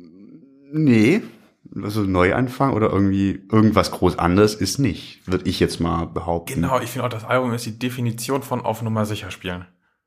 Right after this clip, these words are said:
Speaker 1: Mhm. Mhm.
Speaker 2: Das
Speaker 1: Mhm.
Speaker 2: ist echt, ja, es ist absolut, auch absolut überflüssig. Also, ich weiß nicht.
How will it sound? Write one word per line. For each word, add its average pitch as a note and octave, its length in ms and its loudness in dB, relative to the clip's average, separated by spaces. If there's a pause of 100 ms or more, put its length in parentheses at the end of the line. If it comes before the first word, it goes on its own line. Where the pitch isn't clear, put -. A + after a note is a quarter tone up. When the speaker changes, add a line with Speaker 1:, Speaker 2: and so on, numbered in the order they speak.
(200)
Speaker 1:
Mhm. A2 380 0
Mhm. E4+ 200 2
Speaker 2:
Das A#2 140 -2
Speaker 1:
Mhm. C#3 60 0
Speaker 2:
ist - 340 -6 (180)
echt, - 460 -2 (760)
ja, D3+ 280 2
es D#3+ 140 2
ist E3+ 160 -4
absolut, F3 240 4
auch - 260 -6
absolut E3 280 -4
überflüssig. A#2+ 680 2
Also, B2+ 160 -2 (2500)
ich D#3 100 0
weiß D3 120 0
nicht. A2+ 120 -4